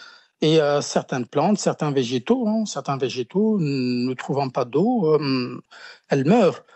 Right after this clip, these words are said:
Donc, euh, l'impact, notamment un impact direct sur ces animaux et ces végétaux, et l'impact peut être aussi, euh, sur l'homme, parce que l'homme dépend de ces animaux pour se nourrir. Et il y a plein d'animaux, en fait, qui pollinisent, euh, voilà, certaines, euh, certaines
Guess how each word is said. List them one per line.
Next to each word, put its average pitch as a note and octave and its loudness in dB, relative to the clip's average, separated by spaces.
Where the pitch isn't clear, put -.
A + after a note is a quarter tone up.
Donc, E3+ 0
euh, D3+ 6
l'impact, C#3+ 0
notamment D#3 2
un C3+ 0
impact D3 -2
direct D3 2
sur - -4
ces C3+ -2
animaux B2+ 0
et D#3 -2
ces - -4
végétaux, B2+ 0
et E3 -2
l'impact C#3+ -2
peut D3 -6
être D3 -2
aussi, G3+ 2
euh, A#2+ 0
sur - -2
l'homme, F3+ 0
parce - -8
que - 2
l'homme D3+ 2
dépend C#3 0
de C#3+ 2
ces C3 -2
animaux A#2+ 0
pour - -8
se - -4
nourrir. E3+ 0
Et D3+ -4
il C#3+ 0
y C#3 2
a C#3 0
plein F#3 2
d'animaux, E3 2
en E3+ 2
fait, G3 -2
qui - -2
pollinisent, F3+ 2
euh, C3+ 2
voilà, F3+ 0
certaines, C#3 -2
euh, A#2 0
certaines B2 -4